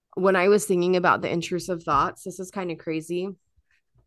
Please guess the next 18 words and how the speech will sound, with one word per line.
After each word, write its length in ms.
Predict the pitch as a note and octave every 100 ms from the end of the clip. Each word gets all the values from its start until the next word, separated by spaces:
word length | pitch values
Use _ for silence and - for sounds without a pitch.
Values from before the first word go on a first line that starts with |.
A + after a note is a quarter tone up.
| _ _ _ _ _
I, 160 | F3+ F#3+
like, 360 | A3+ A#3+ - _ - - _ _ _ -
I 200 | F#3+ A#3+
love 400 | A3+ D#3+ D3 E3
the 60 |
Grand 400 | E3+ E3 D3 E3
Canyon. 600 | - D#3 D3 D#3 E3+ G3+ -
Like, 240 | D#3 D3
it 80 | D#3
is, 200 | D3+ D#3
like, 200 | C#3 D3
my 500 | D#3+ D#3 C#3 C#3+ D#3 D3+
fa-, 160 | - D#3+
one 180 | E3 D#3
of 60 | D#3
my 120 | D3+
favorite 320 | D#3 D3+ -
places. 580 | - D#3 - E3+ F#3+